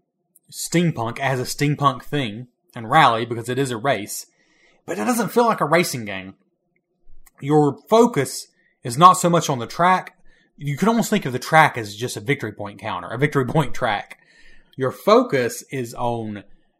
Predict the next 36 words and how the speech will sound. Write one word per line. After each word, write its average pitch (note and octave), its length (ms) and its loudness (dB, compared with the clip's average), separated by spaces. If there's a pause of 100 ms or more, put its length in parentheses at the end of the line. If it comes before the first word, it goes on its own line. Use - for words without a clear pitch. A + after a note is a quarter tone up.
(320)
your A#2+ 520 -2
cards D3 580 6
in A2+ 100 -10
front E3 240 2
of B2 80 -4
you G#2 160 -8
where A#2 120 -6
you're A#2 80 -4
making B2 280 -4
this A2 140 -10
wacky B2 480 -2
machine. G#2+ 680 -10 (1040)
Um, A2+ 480 0
so C#3+ 120 -8
if A#2+ 100 -6
you've C#3 80 -2
ever D#3+ 120 4
played, C3+ 260 0
like, A2+ 160 -4
Seven B2 340 -2
Wonders B2 520 -4
or G#2 40 -12
Sushi A2+ 460 -8
Go A#2 220 -4
or A#2+ 140 -4
any C3+ 160 -2
other A#2+ 160 -4
drafting G#2 420 -6
game, G2 420 -10 (300)
that's C3+ 400 -2
pretty C#3 200 -2
much A#2+ 200 -8
identical A2 440 -8
to G2+ 60 -10
those B2 240 -2
games. G2+ 420 -12